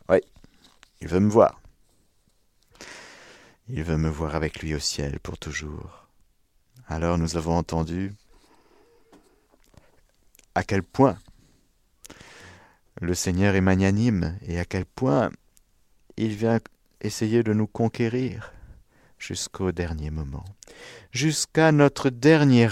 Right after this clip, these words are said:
acte, frères et sœurs, ici-bas, sur la terre, âme et corps unis.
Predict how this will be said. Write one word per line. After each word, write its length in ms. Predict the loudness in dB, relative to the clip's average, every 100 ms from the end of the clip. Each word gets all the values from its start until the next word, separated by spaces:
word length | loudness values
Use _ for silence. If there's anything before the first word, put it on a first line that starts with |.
| 4
acte, 400 | 2 2 -4 -18 -20
frères 400 | -6 0 0 0
et 60 |
sœurs, 400 | -6 -4 -4 -4 -4
ici-bas, 640 | -4 -2 -4 -4 0 0 -2 -18 _ _ -20 -20
sur 340 | -12 2 8 10
la 140 | 10
terre, 440 | 6 0 0 -4 -10 -20 -20 -20 -20 _ _ _ _ _ _ _ _ _ _ _ _ _ _ _ _ _ _ _ _ _
âme 360 | 6 6 6 2 _ 0
et 120 | 0
corps 640 | 6 8 8 6 -4 -18 -6
unis. 420 | 2 4 4 2